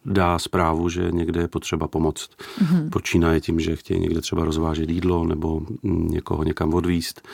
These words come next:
Speaker 2: Co vás
Speaker 1: Do-
Speaker 2: k tomu vedlo si něco takového udělat, takový kurz?
Speaker 1: Mm.
Speaker 2: Jak vás to napadlo?
Speaker 1: No, bude to znít možná hloupě, ale třeba asi to je nejpravdivější potřeba pomáhat. No,
Speaker 2: Aha.
Speaker 1: ne,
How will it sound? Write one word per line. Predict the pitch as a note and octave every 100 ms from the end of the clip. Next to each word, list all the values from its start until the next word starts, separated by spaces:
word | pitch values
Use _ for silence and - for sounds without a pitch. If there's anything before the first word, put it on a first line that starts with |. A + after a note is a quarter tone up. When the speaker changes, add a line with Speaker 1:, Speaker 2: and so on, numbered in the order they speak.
| - -
Speaker 2:
Co | G#3+
vás | F3+
Speaker 1:
Do- | F#3+
Speaker 2:
k |
tomu | F#3+ G3+
vedlo | F3 E3 E3+
si | F#3
něco | E3 -
takového | F3 - E3+ E3 F3
udělat, | E3 - B3 F4+ - -
takový | A#3+ - A#3+
kurz? | - A#3 A3 G#3+ - - - - - -
Speaker 1:
Mm. | G2+ G2
Speaker 2:
Jak | G2+
vás | - -
to |
napadlo? | G#3+ - D4 E4 D#4+ - -
Speaker 1:
No, | C3 A2 G#2
bude | G#2 G#2
to | A2+
znít | A2
možná | G#2 G#2 A2+
hloupě, | G#2+ G2 A#2+
ale | A2+
třeba | - A#2 A2 G#2+ -
asi | - F#2 -
to | - G#2
je | F#2+ F2+
nejpravdivější | G#2+ F#2+ F2+ F#2+ F#2+ A2 G#2 G#2 F#2 G2
potřeba | G2+ - G#2 G#2
pomáhat. | G2+ G2 E2 E2 -
No, | F#2+
Speaker 2:
Aha. | - -
Speaker 1:
ne, | G2+